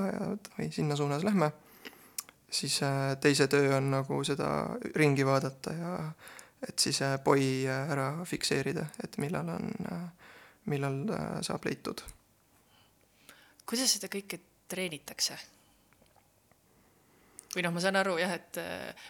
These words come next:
Speaker 2: basseinis ujud enda neid otsasid, on ju,
Speaker 1: Mhm.
Speaker 2: aga just seda orienteerumise poolt?
Speaker 1: No seda saabki ainult, äh, järves teha. Et, äh, seal on, äh, jah,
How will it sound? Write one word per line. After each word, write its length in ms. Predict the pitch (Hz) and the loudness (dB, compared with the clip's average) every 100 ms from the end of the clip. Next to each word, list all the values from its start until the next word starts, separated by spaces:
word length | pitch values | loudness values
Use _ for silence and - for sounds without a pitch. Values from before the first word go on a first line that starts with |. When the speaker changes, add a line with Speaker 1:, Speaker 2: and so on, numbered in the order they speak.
| - | -4
Speaker 2:
basseinis 400 | 170 208 196 170 | 0 2 2 2
ujud 220 | 190 180 | 0 0
enda 160 | 160 160 | -4 -4
neid 160 | 165 185 | 0 0
otsasid, 460 | 311 - 202 190 | 4 2 2 0
on 120 | 185 180 | 0 4
ju, 80 | 147 | 6
Speaker 1:
Mhm. 300 | 139 139 175 - - - - | 6 4 0 -10 -16 -18 -8
Speaker 2:
aga 380 | 156 151 151 156 | -6 -4 -4 -2
just 240 | 156 165 - | -2 -2 -2
seda 300 | 170 170 156 | -4 -6 -6
orienteerumise 760 | 165 165 160 202 170 123 - 165 | -4 -6 -2 0 0 -2 -10 -16
poolt? 300 | - - - - - | -16 -14 -14 -14 -8
Speaker 1:
No 80 | 151 | -4
seda 540 | 147 175 180 143 139 139 | 2 6 8 10 8 8
saabki 960 | 170 160 - 135 135 135 131 135 139 - - _ _ - - _ _ _ - - - | 8 6 2 -4 -2 0 -2 -2 -4 -10 -18 _ _ -20 -20 _ _ _ -20 -16 2
ainult, 460 | 147 147 135 - 135 | 4 4 0 -6 -4
äh, 260 | 135 139 | -2 2
järves 360 | 151 143 139 - | 4 4 2 0
teha. 300 | 143 151 143 - - _ _ _ _ _ _ - _ - _ _ _ _ - - - - _ - - - | 0 0 -2 -6 -20 _ _ _ _ _ _ -20 _ -20 _ _ _ _ -20 -20 -20 -20 _ -20 -20 -8
Et, 580 | 160 151 - _ _ - | -6 -6 -10 _ _ -6
äh, 260 | 147 143 143 | -4 -4 -4
seal 160 | 151 | -2
on, 340 | 147 139 139 139 | -2 -2 -2 -2
äh, 320 | 139 139 170 | -4 -4 0
jah, 140 | 147 | 0